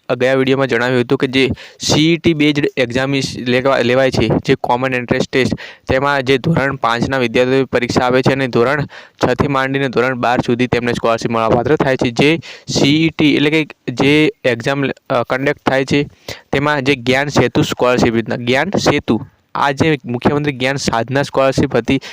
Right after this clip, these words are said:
તેની પણ વાત થઈ હતી. પરંતુ ડિસેમ્બરના અંત સુધીમાં આ બંને સ્કોલરશીપની વાત કરી હતી. તો હું તમને, તમને જે તમારો જે ડાઉટ છે દૂર કરી દઉં છું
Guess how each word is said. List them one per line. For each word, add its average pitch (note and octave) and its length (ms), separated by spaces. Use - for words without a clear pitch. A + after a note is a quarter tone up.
તેની B2 180
પણ C3+ 220
વાત B2 280
થઈ B2 200
હતી. C3 260
પરંતુ F3+ 600
ડિસેમ્બરના E3 520
અંત D#3+ 220
સુધીમાં D3+ 520
આ D3 80
બંને C#3 320
સ્કોલરશીપની C3+ 480
વાત B2 260
કરી C#3 320
હતી. A2+ 280
તો D#3+ 120
હું D#3+ 100
તમને, D3+ 420
તમને C#3+ 420
જે C3+ 60
તમારો C3 320
જે C3 100
ડાઉટ B2 260
છે C#3 120
દૂર B2 200
કરી C3+ 220
દઉં C3 180
છું D3 120